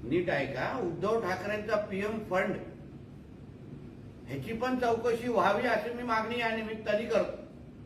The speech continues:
पीएम फंड उद्धव ठाकरेंचा म्हणजे काय?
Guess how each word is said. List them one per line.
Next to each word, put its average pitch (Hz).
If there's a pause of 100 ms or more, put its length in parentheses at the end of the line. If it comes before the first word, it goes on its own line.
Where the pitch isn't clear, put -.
(1600)
पीएम 226
फंड 226
उद्धव 220
ठाकरेंचा 226
म्हणजे 220
काय? 202